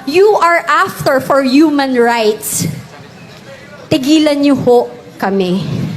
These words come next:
Kasi kung human rights, mas binibigyan nyo ng pansin yung mga biktimang bata, kababaihan, at mga biktima ng pinapatay ng mga drug addict at nasirang buhay ng mga drug pusher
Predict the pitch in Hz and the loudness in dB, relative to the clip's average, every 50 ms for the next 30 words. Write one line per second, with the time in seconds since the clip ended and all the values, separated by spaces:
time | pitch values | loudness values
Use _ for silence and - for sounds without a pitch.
0 | - - - - - - - - - 349 330 - 453 622 640 - 403 330 330 320 | -12 -14 -18 -18 -18 -18 -10 -6 -4 -4 -2 0 -2 -2 0 0 0 2 2 4
1 | 294 320 359 392 381 381 370 349 330 311 277 254 240 240 247 254 - - - - | 4 4 4 4 4 2 0 0 -2 0 0 0 0 0 -2 -4 -6 -10 -10 -12
2 | - - - - - 277 311 330 349 392 - - - 285 349 330 349 349 349 - | -14 -16 -8 -2 2 4 4 4 4 2 -2 -2 -2 -2 0 2 2 2 2 0
3 | 330 247 330 311 302 294 311 302 294 285 277 277 - - 254 254 269 - - - | -2 0 0 0 0 0 0 0 0 0 -2 -2 -2 -2 -2 -2 -2 -4 -2 -2
4 | 302 294 277 262 277 311 302 311 320 320 320 262 233 208 339 349 349 - - 349 | 0 0 2 2 2 2 2 0 0 0 -2 -2 -2 -2 -2 -2 -4 -4 -4 -2
5 | 285 302 294 311 285 240 208 247 302 277 277 - - 330 240 208 - - - - | 0 0 0 0 0 -2 -2 -2 -2 -2 -2 -2 -2 -4 -4 -4 -6 -6 -6 -4
6 | - 254 - - 302 294 - 311 302 294 294 277 262 269 233 233 233 226 - - | -2 -2 -2 0 -2 -2 -2 -4 -2 -2 -2 0 0 -2 -2 -2 -6 -8 -10 -12
7 | - - 494 440 - - 330 339 - 392 440 - 415 359 349 330 285 254 247 - | -14 -12 -10 -6 -4 -2 -4 -2 -2 -2 0 0 2 2 2 0 0 -2 -4 -6
8 | - - - - - - 247 247 415 440 440 - - 392 339 339 330 311 285 294 | -10 -14 -16 -18 -16 -6 0 0 0 0 0 -2 -2 0 0 2 0 0 0 -2
9 | 302 294 294 - 349 320 339 339 359 359 349 339 - - 277 285 294 285 294 294 | -2 -2 -2 0 0 2 2 2 2 0 0 -2 -2 0 -2 0 0 0 0 0
10 | 285 226 285 277 285 262 - - - 277 277 285 277 220 294 - - 381 370 320 | -2 0 -2 -2 -2 -2 -6 -4 -2 0 0 0 0 -2 -4 -4 -4 -4 -2 -2
11 | 339 339 - 403 392 415 370 330 311 269 302 320 311 302 285 277 269 269 285 277 | -4 -2 2 2 2 2 2 0 0 2 2 2 2 2 2 0 0 0 0 0
12 | 277 285 285 269 226 269 269 277 262 - - - - - - - 370 359 349 349 | 0 0 0 0 0 0 0 0 -2 -6 -10 -16 -20 -14 -4 0 2 4 4 2
13 | 339 - 320 269 240 220 202 | 2 0 0 0 0 0 -4